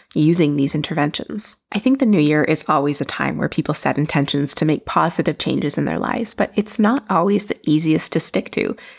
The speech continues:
And like I said earlier, I myself have abandoned many a New Year's resolution before.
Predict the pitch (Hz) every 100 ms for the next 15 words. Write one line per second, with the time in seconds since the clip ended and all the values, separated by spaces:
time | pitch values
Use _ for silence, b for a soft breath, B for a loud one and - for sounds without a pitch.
0 | B 165 151 151 165 - 156 - 165 165
1 | 156 - - 175 196 180 190 185 165 151
2 | 147 127 139 139 143 139 143 143 - -
3 | - - 135 156 143 - - - - -
4 | - -